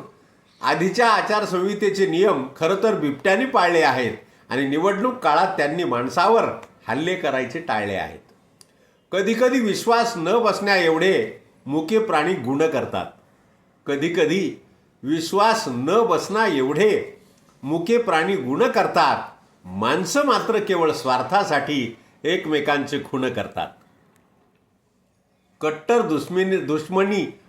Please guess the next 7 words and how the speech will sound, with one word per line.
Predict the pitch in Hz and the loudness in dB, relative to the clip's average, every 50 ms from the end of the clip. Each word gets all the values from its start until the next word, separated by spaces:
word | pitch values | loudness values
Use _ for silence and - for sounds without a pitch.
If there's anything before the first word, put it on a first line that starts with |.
| _ - | _ -2
असलेल्यांची | 123 135 - - 196 214 220 214 180 165 160 - - 190 | -2 -2 -2 0 0 2 2 4 2 0 0 -2 -2 0
आता | 175 143 135 - 302 160 131 104 - - - - _ _ _ _ _ _ | 0 0 0 0 0 0 0 -2 -4 -8 -16 -20 _ _ _ _ _ _
पुन्हा | - 147 156 160 170 202 220 208 - - - 123 110 | -4 -2 2 2 2 2 2 -2 -4 -8 -12 -10 -4
जोडाजोडी | 131 147 156 160 185 185 156 156 165 156 156 | -2 0 2 2 2 2 2 0 0 0 0
होईल. | 147 117 120 107 87 - - _ _ _ _ _ _ _ _ _ _ _ _ - | -2 -2 -2 -4 -6 -8 -12 _ _ _ _ _ _ _ _ _ _ _ _ -8
निवडणुकीनंतरची | 120 135 151 170 180 180 175 185 180 180 196 196 185 160 139 123 - 160 156 143 - 185 180 | -4 -2 0 2 2 0 0 0 -2 -2 -2 -2 0 -2 -2 0 0 0 -2 0 0 0 0
आचारसंहिता. | 151 139 143 147 131 120 - 127 113 107 104 101 - 95 82 - | 0 0 0 -2 -2 -2 -2 -4 -4 -4 -4 -6 -6 -8 -10 -10